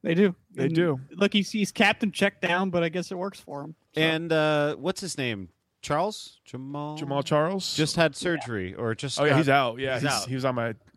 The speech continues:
Speaker 2: he's, he was on the thing that shall not be named.
Speaker 3: Yeah.
Speaker 2: And, uh, had to
Speaker 3: But
Speaker 2: drop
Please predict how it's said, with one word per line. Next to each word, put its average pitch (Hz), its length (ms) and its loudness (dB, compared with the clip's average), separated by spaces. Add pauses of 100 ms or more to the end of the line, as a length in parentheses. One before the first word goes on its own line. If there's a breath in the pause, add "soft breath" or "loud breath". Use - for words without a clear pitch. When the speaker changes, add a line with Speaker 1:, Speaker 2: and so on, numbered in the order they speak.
(880)
Speaker 2:
he's, 135 380 -4 (100)
he 143 140 8
was 156 140 6
on 170 100 8
the 156 80 6
thing 156 260 2
that 139 120 2
shall 143 180 4
not 131 160 4
be 123 100 -4
named. 117 500 -4 (120)
Speaker 3:
Yeah. 110 240 0
Speaker 2:
And, 117 480 0 (400 soft breath)
uh, - 60 -2
had 107 320 2
to 131 60 -10 (180)
Speaker 3:
But 135 380 4
Speaker 2:
drop 127 180 2